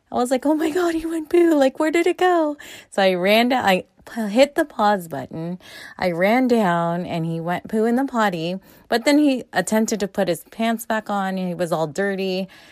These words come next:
So I had to clean them all up. And I was thankful that he went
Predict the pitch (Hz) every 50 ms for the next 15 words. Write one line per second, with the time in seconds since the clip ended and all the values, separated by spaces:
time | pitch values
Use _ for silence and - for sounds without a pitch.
0 | - _ _ - 185 180 185 180 214 - - 226 233 226 226 220 220 214 214 214
1 | 196 175 175 170 175 - _ _ - - - - - _ - - - 180 170 170
2 | 165 165 165 165 160 160 165 165 165 - - - 170 185 185 196 185 - 233 247
3 | 254 - 339 330 302 285 262 247 - 247 233 208 175 185 170 175 185